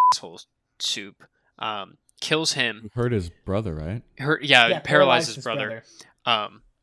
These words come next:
Speaker 1: he kills the soup, has a heart attack, wakes up,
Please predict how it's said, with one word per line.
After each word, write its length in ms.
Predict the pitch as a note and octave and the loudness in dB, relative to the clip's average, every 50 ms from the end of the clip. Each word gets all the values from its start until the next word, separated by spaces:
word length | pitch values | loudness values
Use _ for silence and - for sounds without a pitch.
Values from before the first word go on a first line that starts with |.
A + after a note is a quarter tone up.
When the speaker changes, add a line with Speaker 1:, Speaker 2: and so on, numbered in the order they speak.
| _ _ _ _ _ _ _ _ _ _ _ _ _ - - _ _ _ | _ _ _ _ _ _ _ _ _ _ _ _ _ -20 -20 _ _ _
Speaker 1:
he 140 | - C#3 B2 | -18 -14 -10
kills 340 | - - D3+ D#3 C#3+ - | -6 -4 -2 -2 -2 -2
the 80 | - C3 | -2 0
soup, 440 | - - - - C3 B2 A2+ _ _ _ _ _ _ _ _ _ _ _ _ _ _ _ - | 0 0 0 0 0 -4 -6 _ _ _ _ _ _ _ _ _ _ _ _ _ _ _ -8
has 280 | C#3+ - - D3+ D3 D3 | -4 -2 0 0 0 0
a 60 | C3 | 0
heart 220 | A2+ C3 C3 B2 | 0 2 2 2
attack, 420 | B2 - - A#2 G#2+ G#2+ - - _ _ _ _ _ - | 0 -2 -4 -2 -4 -4 -4 -10 _ _ _ _ _ -12
wakes 360 | C3+ B2+ C3 C3+ - - - | -2 2 2 4 4 4 2
up, 280 | C3+ A2+ A2 G#2 - | 2 2 0 0 -4